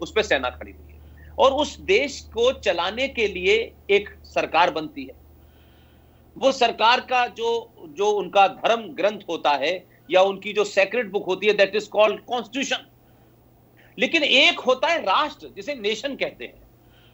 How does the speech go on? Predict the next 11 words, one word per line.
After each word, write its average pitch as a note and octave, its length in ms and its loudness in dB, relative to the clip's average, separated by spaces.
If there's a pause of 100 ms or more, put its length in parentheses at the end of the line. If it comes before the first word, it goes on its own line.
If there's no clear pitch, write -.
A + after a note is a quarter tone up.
(1040)
दुनिया C#4 380 4
में D#4 120 2
nation G3+ 460 2
जो F#3 240 -2
है F3+ 280 -2 (560)
वो B3+ 80 6
सरकारें G3+ 500 0
नहीं D#4+ 120 -10
चलाती, A3 480 -6 (1400)
nation G#3 500 0
को B3 500 -2